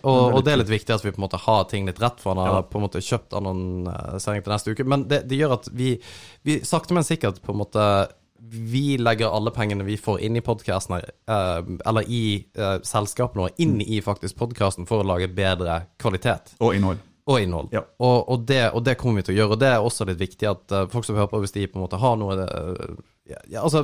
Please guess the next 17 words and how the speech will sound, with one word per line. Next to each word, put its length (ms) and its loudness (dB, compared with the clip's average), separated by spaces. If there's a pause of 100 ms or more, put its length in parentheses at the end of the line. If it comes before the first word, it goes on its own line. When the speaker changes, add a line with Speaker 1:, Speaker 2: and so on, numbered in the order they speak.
Speaker 1:
vi, 180 -2
vi 300 0
vil 240 0
høre 480 2
på 100 -6
lytterne 320 -4
våre, 160 -2
for 220 -8
Speaker 2:
Ja. 100 0
Speaker 1:
lytterne 380 2
våre 180 2
er 220 2
også 500 -4
det 120 -4
viktigste 440 -6
vi 80 -2
har. 240 4